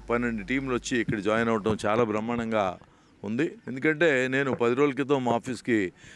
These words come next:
వేణుగారు, మా పార్థి గారు వచ్చి, "ఇట్లా టోర్నమెంట్ పెడదామండి, మధ్యలో, మధ్యలో బ్రేక్ వచ్చింది, మేము మళ్ళీ రీస్టార్ట్ చేస్తున్నాం, మీ సహాయ సహకారం చేయాలంటే," నేను చాలా ఆశ్చర్యపోయా. ఏంటి అసలు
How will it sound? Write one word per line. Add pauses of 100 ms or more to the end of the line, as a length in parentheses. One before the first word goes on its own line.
(160)
వేణుగారు,
మా
పార్థి
గారు
వచ్చి,
"ఇట్లా
టోర్నమెంట్
పెడదామండి, (420)
మధ్యలో,
మధ్యలో
బ్రేక్
వచ్చింది,
మేము
మళ్ళీ
రీస్టార్ట్
చేస్తున్నాం,
మీ
సహాయ
సహకారం
చేయాలంటే," (300)
నేను
చాలా
ఆశ్చర్యపోయా. (120)
ఏంటి
అసలు